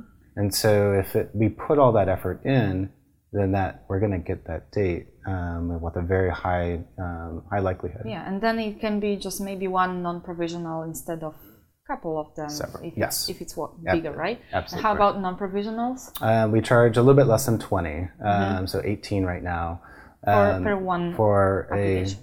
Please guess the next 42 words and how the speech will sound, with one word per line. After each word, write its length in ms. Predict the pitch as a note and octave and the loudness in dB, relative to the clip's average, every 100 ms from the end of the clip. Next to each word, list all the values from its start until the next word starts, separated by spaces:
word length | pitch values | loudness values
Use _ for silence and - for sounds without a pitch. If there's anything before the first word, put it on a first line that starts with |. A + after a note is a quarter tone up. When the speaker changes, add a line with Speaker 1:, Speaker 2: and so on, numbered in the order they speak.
| - | -10
Speaker 1:
a 40 | |
full 600 | F#2 A#2 G2+ G2+ - - - | 0 2 2 0 -4 -16 -4
patent 200 | G2+ - | -2 -2
application. 640 | F2+ F#2 E2 D#2 F2+ F2 - _ _ _ _ | -4 -6 -10 -10 -10 -12 -14 _ _ _ _
And 480 | A2 A2 A2 G#2+ G#2+ - - - - - | 2 2 2 0 -2 -6 -10 -14 -10 2
both 200 | B2 A#2+ | 2 4
of 80 | |
those 320 | G2 F#2+ F2+ F2 | 2 2 0 0
are, 400 | F2 E2+ E2+ E2 - - | 0 0 -4 -8 -20 -10
they 160 | F#2 F2+ | -6 -6
include 460 | E2+ - F2 F2 | -4 -2 -2 -2
everything, 600 | - E2+ E2+ E2+ E2+ E2+ D#2+ | -4 -2 -2 -2 -4 -6 -6
government 400 | E2 D#2+ E2+ D#2+ | -6 -4 -6 -8
fees 460 | E2 D#2 D#2 D#2+ - | -8 -8 -8 -8 -8
and 360 | E2 D#2+ D#2+ - - | -8 -8 -10 -12 -8
legal 280 | E2 E2 | -6 -6
fees 440 | D#2+ D#2+ D#2 D#2+ F2+ | -8 -6 -6 -6 -6
and 100 | E2 | -6
Speaker 2:
Mm-hmm. 40 | E2 | -6
Speaker 1:
drawing 260 | D#2 D#2 D#2 | -8 -10 -10
fees. 340 | D#2+ D#2 E2+ - _ - - _ | -10 -10 -14 -20 _ -20 -20 _
Um, 240 | B2+ B2+ | 2 4
we're 100 | C3+ | 4
a 40 | E3+ | 6
little 180 | F3+ E3+ | 6 6
bit 180 | D#3 - | 4 2
different. 440 | A#2 G2+ F2+ - | 0 -2 -6 -4
Not 140 | A2 | -4
too 140 | - A#2 | -2 0
many 180 | G#2+ G2+ | 2 2
other 180 | F#2+ | 0
law 160 | F2+ E2 E2+ | 0 0 0
firms 240 | F#2+ E2+ | -4 -2
have 320 | F2 F2 E2 | -2 -2 -2
kind 120 | F#2 F2+ | -4 -4
of 80 | |
those 180 | F2 E2+ | -4 -6
flat 340 | - F2 D#2+ - | -4 0 0 0
rates 380 | E2 F#2+ - | -2 -2 -4
around 320 | G2+ G2 G#2+ A2+ | -4 -2 0 2
these 180 | A#2+ | 0
things. 440 | C#3+ D#3+ F3 - | 0 -2 -4 -8